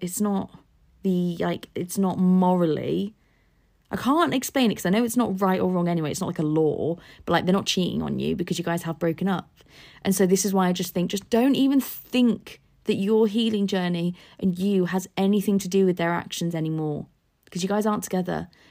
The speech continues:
and you need to see that sep-, separarity isn't a word, separation. You need to see that now, because if you carry on comparing yourself to them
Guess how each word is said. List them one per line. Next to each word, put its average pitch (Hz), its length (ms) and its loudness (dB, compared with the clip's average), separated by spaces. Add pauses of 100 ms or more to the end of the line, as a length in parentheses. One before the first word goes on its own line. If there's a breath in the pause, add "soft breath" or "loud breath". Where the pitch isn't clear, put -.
(100)
and 180 120 4
you 180 80 6
need 196 240 6
to 196 80 -2
see 190 260 2
that 165 260 -2
sep-, 160 220 -6 (280)
separarity 180 920 -4
isn't 160 200 -4
a 151 60 -6
word, 151 400 -6 (280 loud breath)
separation. 175 840 -2 (440 soft breath)
You 185 120 2
need 196 220 4
to 196 100 -2
see 185 320 2
that 147 280 -4
now, 151 320 -2
because 180 400 -2
if 175 140 -4
you 180 100 -2
carry 185 300 0
on 226 100 2
comparing 190 400 -2
yourself 180 280 -4
to 180 80 -10
them 151 320 -4